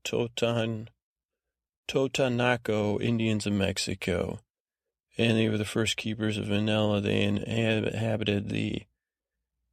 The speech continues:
Mazontala, Maz-, Mazantla, Mazontla Valley on the coast of the Gulf of Mexico near present-day Veracruz.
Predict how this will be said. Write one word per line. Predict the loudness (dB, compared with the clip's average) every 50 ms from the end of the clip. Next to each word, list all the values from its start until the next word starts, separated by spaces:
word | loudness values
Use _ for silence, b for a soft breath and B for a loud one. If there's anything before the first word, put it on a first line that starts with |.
| _ -4
Mazontala, | 0 2 2 4 4 2 2 2 2 2 4 4 4 2 2 0 0 -2 -2 -4 -6 -8 -12 -14 -18 _ _ _ _ _ _ -4
Maz-, | -2 0 2 2 2 2 2 2 0 -2 -4 -8 -8 -6 -4 -4 -2 -2 -2 -4 -4 -6 -10 -12 -16 _ _ _ _ _ _ _ _ _ _ _ _ _ _ _ _ _ _ _ _ -14
Mazantla, | -10 -10 -8 -8 -8 -10 -10 -10 -12 -12 -12 -12 -12 -14 -14 -16 _ _ _ _ _ _ _ _ _ _ _ _ _ -10 -8 -6 -4 -4 -4 -6 -8 -10 -12 -12 -8 -4 -2 -2 -2 -2 -4 -8 -10 -16 _ _ _ _ _ _ _ _ _ -2
Mazontla | 0 0 2 2 2 2 2 0 0 0 0 0 2 0 0
Valley | -2 0 0 2 2 2 2 2 2 2 2 2
on | 0 0
the | -2 -2
coast | 0 0 0 2 0 -2 -4 -4 -4
of | -4 -4
the | -4 -2
Gulf | 0 2 2 2 2 0 -2
of | 0
Mexico | 0 0 0 0 -2 -2 0 0 0
near | 2 0 0 0 -2
present-day | -2 -2 0 0 2 0 0 0 0 0 0
Veracruz. | 0 2 2 2 0 0 -4 -6 -6 -2 0 2 2 2 2 0 0 0 -2 -4 -6 -6